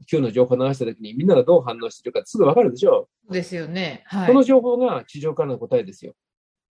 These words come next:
Speaker 2: あー、なるほど。
Speaker 1: それ見てたんだと思うんですね、あれ。
Speaker 2: はい。
Speaker 1: それで世論をよく確かめて、あるいはね、よく専門家いるじゃないですか。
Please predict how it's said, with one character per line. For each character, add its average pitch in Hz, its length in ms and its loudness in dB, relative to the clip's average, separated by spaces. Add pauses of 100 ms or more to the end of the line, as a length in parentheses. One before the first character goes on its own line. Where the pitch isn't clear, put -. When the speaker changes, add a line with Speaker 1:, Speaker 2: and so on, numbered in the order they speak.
(760)
Speaker 2:
あ 220 60 -20
ー、 180 60 -20
な 208 120 -16
る 208 180 -10
ほ 185 80 -10
ど。 175 220 -6
Speaker 1:
そ 240 100 -4
れ 254 80 4
見 269 80 -2
て 247 120 2
た 170 80 2
ん 131 40 0
だ 117 60 -6
と 113 80 -6
思 98 100 -12
う - 40 -12
ん - 20 -20
で 165 80 -2
す 165 40 -4
ね、 - 60 -4
あ - 20 -8
れ。 - 140 -14 (400)
Speaker 2:
は 185 200 -6
い。 131 120 -14
Speaker 1:
そ 247 80 -2
れ 302 80 -4
で 254 140 2
世 262 120 4
論 214 180 2 (100)
を 131 280 -2 (480)
よ 185 120 0
く - 100 -8
確 135 220 -6
か 165 120 2
め 135 100 0
て、 127 100 -4
あ 135 60 2
る 170 60 4
い 202 40 0
は 135 100 2
ね、 110 300 -6
よ 214 100 -4
く - 80 -12
専 254 260 4
門 302 180 -2
家 285 160 -2
い 277 60 4
る 262 60 2
じ 226 80 2
ゃ - 20 -4
な 226 80 -2
い - 20 -6
で 220 40 -8
す - 60 -18
か。 - 180 -16